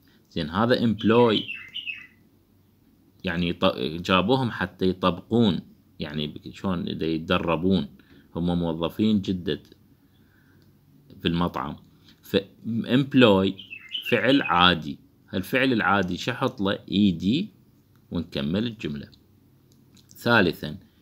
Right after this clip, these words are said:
new technology، تكنولوجيا الحديثة. use for تستخدم ل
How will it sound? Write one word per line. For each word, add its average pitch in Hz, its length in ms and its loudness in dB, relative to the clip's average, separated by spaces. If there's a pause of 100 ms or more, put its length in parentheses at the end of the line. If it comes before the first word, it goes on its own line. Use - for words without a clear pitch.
(180)
new 135 280 4
technology، 98 840 2
تكنولوجيا 82 680 0
الحديثة. 120 640 -4 (680)
use 139 520 6
for 107 360 0
تستخدم 92 760 -2
ل 98 220 2